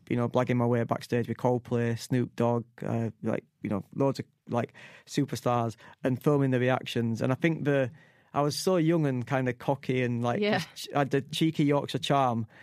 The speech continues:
Speaker 1: Um, I think people just liked the passion and liked the energy that I was bringing. So they were all, they were very welcoming
Speaker 2: Mm.
Speaker 1: and filmed these things, put 'em on YouTube. And eventually, I actually, s-,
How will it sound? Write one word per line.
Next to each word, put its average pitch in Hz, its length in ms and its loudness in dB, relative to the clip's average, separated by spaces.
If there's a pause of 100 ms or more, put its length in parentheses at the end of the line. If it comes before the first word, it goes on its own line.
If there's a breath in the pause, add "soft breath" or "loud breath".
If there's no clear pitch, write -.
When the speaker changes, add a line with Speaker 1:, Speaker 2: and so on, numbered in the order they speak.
(280 loud breath)
Speaker 1:
Um, 131 240 2
I 135 60 -2
think 156 200 0
people 147 220 0
just 127 240 -2 (300)
liked 135 400 0
the 120 60 -2
passion 139 380 0
and 123 120 0
liked 131 260 0
the 127 140 2
energy 139 400 2 (320 loud breath)
that 127 80 0
I 131 60 4
was 127 100 0
bringing. 127 380 -2
So 123 200 -2
they 127 140 2
were 127 140 2
all, 127 160 2 (200)
they 131 140 2
were 123 160 0
very 135 220 2
welcoming 143 520 0 (240 loud breath)
Speaker 2:
Mm. 190 300 -10
Speaker 1:
and 131 540 2
filmed 143 300 2
these 131 180 2
things, 123 340 0
put 127 160 0
'em 131 80 0
on 127 100 2
YouTube. 127 680 0 (480 soft breath)
And 120 520 0 (220)
eventually, 127 720 0 (580 soft breath)
I 147 140 6
actually, 147 400 2 (120)
s-, - 140 -14